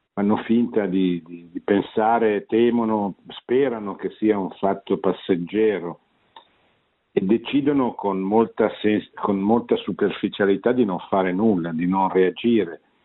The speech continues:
di non preoccuparsi dell'educazione dei loro figli, creando così degli infelici.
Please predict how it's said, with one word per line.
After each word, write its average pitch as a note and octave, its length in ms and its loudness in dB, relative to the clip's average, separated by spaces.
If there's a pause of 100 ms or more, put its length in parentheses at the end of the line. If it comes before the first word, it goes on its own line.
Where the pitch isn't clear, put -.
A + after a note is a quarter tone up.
(340)
di G#2+ 100 -4
non C3 200 2
preoccuparsi A#2 1040 -2 (580)
dell'educazione G2+ 960 0
dei F#2+ 160 2
loro F#2 260 0
figli, E2 460 -4
creando A#2+ 440 2
così G#2+ 320 0
degli F#2+ 260 0
infelici. F#2 720 -2